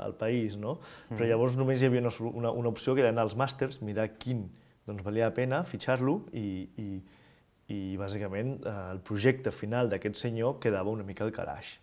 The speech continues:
Speaker 2: Ja.
Speaker 1: Vale? Doncs d'aquesta inquietud va sortir Ga-, Game B C N, no? O Game Barcelona. Eh, bàsicament, eh, nosaltres el que volem és, va, va néixer amb aquesta inquietud de projectes finals de màster, eh,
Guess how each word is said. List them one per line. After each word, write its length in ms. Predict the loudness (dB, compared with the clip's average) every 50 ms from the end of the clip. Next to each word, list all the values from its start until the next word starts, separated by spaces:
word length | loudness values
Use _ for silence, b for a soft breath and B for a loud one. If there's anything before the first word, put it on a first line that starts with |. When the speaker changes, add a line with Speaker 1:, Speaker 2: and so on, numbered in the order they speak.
| -12 -8
Speaker 2:
Ja. 260 | -6 -4 -4 -4 -4 -4
Speaker 1:
Vale? 280 | -4 -4 -4 -4 -4 -6 B B B B B B B
Doncs 480 | 0 0 0 0 0 -2 -4 -6 -8 b b b b b b b b b b b 2
d'aquesta 340 | 4 8 8 8 8 8
inquietud 420 | 6 8 10 8 10 12 10 10 12
va 100 | 10 8
sortir 560 | 8 8 2 2 4 6 6 6 6 6 6
Ga-, 160 | 4 2 2 2
Game 180 | -2 0 0 -2
B 120 | -4 -4
C 240 | -6 -6 -6 -6 -4
N, 160 | -4 -6 -6
no? 100 | -6 -4
O 260 | -4 -2 -2 -2 -4
Game 200 | -4 -4 -6 -6
Barcelona. 480 | -8 -8 -4 2 2 2 2 2 -2 -8 B B B B B B B
Eh, 460 | -2 0 2 4 4 4 4 4 6
bàsicament, 640 | 6 6 6 6 6 6 6 8 8 6 6 4 2
eh, 280 | 2 4 4 4 4 4
nosaltres 440 | 2 4 4 4 6 6 6 6
el 80 | 6 6
que 80 | 6 6
volem 420 | 6 8 10 10 8 8 4 -2 -6 B B B B B B B B B _ _ _ 8
és, 380 | 10 12 12 12 10 6 0 2
va, 120 | 6 6 6 6 4 2
va 160 | 8 10 10 12
néixer 340 | 12 12 10 12 12 10
amb 120 | 10 10 8
aquesta 240 | 4 2 4 4 4
inquietud 460 | 6 8 6 8 8 8 6 6 2 0
de 200 | 6 8 8 8 6 4 4
projectes 460 | 4 8 10 8 8 8 6 2 4
finals 360 | 4 2 4 6 6 6 4 4
de 60 | 2
màster, 460 | 2 2 2 0 0 2 2 2 2 2 -2 -8 B B B B B B B B B _ -2
eh, 380 | 0 2 4 4 4 4 4